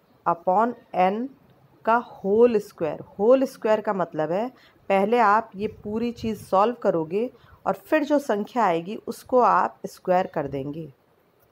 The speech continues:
ठीक है। तो फ़र्क होता है, आप देखिए, अ, अगर हम बात करें, एक आपने पहले देखा एफ़ एक्स prime square upon n, तो यहाँ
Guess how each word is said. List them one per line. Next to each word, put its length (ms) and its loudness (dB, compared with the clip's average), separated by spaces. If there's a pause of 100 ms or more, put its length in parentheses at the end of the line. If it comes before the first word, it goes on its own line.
(140)
ठीक 220 -6
है। 140 -2 (420)
तो 60 -4
फ़र्क 360 2
होता 320 0
है, 260 -2
आप 240 -2
देखिए, 340 -4 (760)
अ, 60 0 (520)
अगर 260 0
हम 160 -2
बात 280 2
करें, 360 -4 (640)
एक 260 2
आपने 320 0
पहले 500 -2
देखा 440 -2
एफ़ 260 -2 (140)
एक्स 380 -4
prime 380 0 (160)
square 580 2
upon 340 -2
n, 180 -2 (1120)
तो 60 -2
यहाँ 300 -2